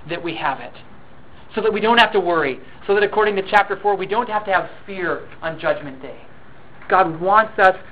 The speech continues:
to know that. Now, there is a catch. There's, you know, oftentimes there's a catch. The catch here is that we need to keep walking with God. If we stray out of fellowship with God, our, our knowledge of God,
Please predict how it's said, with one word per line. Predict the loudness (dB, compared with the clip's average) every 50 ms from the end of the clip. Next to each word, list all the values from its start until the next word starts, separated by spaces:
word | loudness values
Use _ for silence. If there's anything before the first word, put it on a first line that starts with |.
| -10 -2
to | 0 0
know | 0 2 2 6 8 8 8 8 6
that. | 2 0 -4 -6 -8 -10 -14 -16 -16 -16 -18 -18 -18 -16 -16 -18 -18 -18 -18 -16 -16 -16 -10 0 4
Now, | 4 6
there | 6 6 4
is | 4 2
a | -2
catch. | -6 -2 -2 -2 -2 -2 -12 -16 -16 -16 -16 -16 -16 -16 -16 -16 -16 -16 -16 -16 -16 -16 -16 -16 -16 -16 -16 -14 -10
There's, | -10 -10 -6 -2 -2 -2 -2 -2 -6 -12 -12 -12 -12 -12 -12 -10
you | -4
know, | 0 4
oftentimes | 6 6 6 6 2 0 2 2 4 4 2
there's | 0 0
a | 0
catch. | 2 4 4 4 4 -2 -14 -14 -10 -4
The | -4 -4
catch | 0 4 4 4 4 4
here | 2 4 4
is | 4 4
that | 2 0
we | 0 -2 -4
need | -4 -6
to | -8 -8 -6
keep | -6 -6 -2
walking | 4 6 6 6 6 4 -2 -8
with | -8 -8 -6
God. | -4 -2 -2 -2 -2 -4 -12 -16 -18 -18 -18 -18 -18 -16 -16 -16 -16 -16 -16 -16 -16 -16 -16 -16 -16 -16 -16 -16 -16 -16 -12 -4 -2
If | -2 0 2
we | 4 4 4 4 2 -6 0
stray | 4 6 8 8 6 6
out | 4 4
of | 4 2 0 2
fellowship | 4 4 4 4 2 0 -4 -6 -4 -4
with | -6 -4 -2
God, | 0 2 2 4 2 2 0 -2 -12 -16 -16 -16 -16 -16 -16 -16 -16 -16 -16 -16 -16 -16 -18 -18 -12 -2 2
our, | 4 4 4 4 2 0 -4 -6 -4
our | -2 -2 -2
knowledge | -2 -4 -2 0 0 0 2 0 -2 -2 -2
of | -4 -4 -4
God, | -2 0 2 2 2 2 0 -2